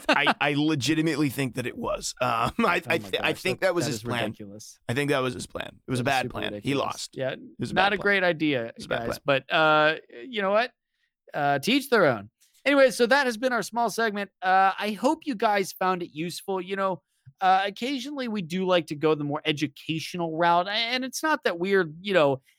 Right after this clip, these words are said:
Speaker 1: M L G pros or anything, but we have been around the block a long time with multiple card games. So for a topic like this, I do hope that, you know, you guys at least had something to think about as we start diving into our own card,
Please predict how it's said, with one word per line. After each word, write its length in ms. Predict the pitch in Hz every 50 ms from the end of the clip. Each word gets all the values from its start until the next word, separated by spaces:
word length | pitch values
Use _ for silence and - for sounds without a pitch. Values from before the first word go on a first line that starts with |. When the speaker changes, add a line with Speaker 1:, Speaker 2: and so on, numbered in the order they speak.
| _ -
Speaker 1:
M 180 | 220 220 220 214
L 160 | 214 202 185
G 240 | 147 143 185 190 170
pros 580 | 139 _ - - 180 170 170 170 170 165 143
or 80 | 160 160
anything, 360 | 160 160 151 135 165 165 156
but 100 | 156 175
we 140 | 190 226 233
have 180 | 240 233 196 170
been 140 | 208 202
around 180 | 190 185 180 175
the 80 | 156 135
block 400 | 135 135 139 139 143 143 135 135
a 60 | 131
long 240 | 131 135 131 131 131
time 260 | - 135 131 131 131
with 140 | 123 113 131
multiple 340 | 135 131 120 120 117 110
card 260 | - - 113 120 120 110
games. 280 | 123 117 120 123 -
So 80 | - -
for 100 | - 180
a 60 | 165
topic 300 | - 226 254 - 214 220
like 160 | 185 156 139
this, 200 | 147 143 135 - _ _ _ _ _ _ _ _ _ - - 110
I 120 | 190 214
do 220 | 180 185 254 247 208
hope 260 | 208 214 202 202 -
that, 160 | 190 170 160 _ _ _ -
you 80 | 185
know, 80 | 160 156
you 160 | 151 165 175
guys 180 | 180 175 160 147
at 120 | 170 233
least 360 | 247 254 277 294 269 233 - -
had 180 | 208 208 208
something 240 | - 190 180 175 151
to 80 | 139 131
think 180 | - 170 156
about 200 | 151 151 143 143 - -
as 260 | 151 151 160 147 -
we 100 | - 156
start 260 | 147 - 156 147 131 -
diving 320 | 139 135 135 135 135 127
into 300 | 127 127 131 - 160 208
our 200 | 208 202 190 214
own 220 | 262 294 320 302 -
card, 360 | - 190 180 165 156 143 139